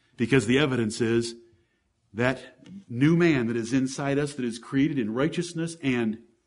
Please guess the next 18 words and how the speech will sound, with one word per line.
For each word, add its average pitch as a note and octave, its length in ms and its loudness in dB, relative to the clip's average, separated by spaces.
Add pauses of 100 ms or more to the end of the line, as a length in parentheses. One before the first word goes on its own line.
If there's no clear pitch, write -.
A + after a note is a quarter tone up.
(260)
true F3 580 6 (180)
holiness, A#2+ 640 2 (140)
should G#2+ 600 2 (200)
shine G2 600 -4 (240)
through. - 360 -2 (1700)
David A2 320 2
set - 260 0
no C3 140 2
wicked C3 340 2
thing C#3 160 4
before C3 360 4
his B2+ 120 2
eyes A2 320 -2
out G#2 60 -2
of E2+ 160 -4
hatred A#2+ 320 -2
for G#2+ 100 -12
compromisers. G#2 920 -4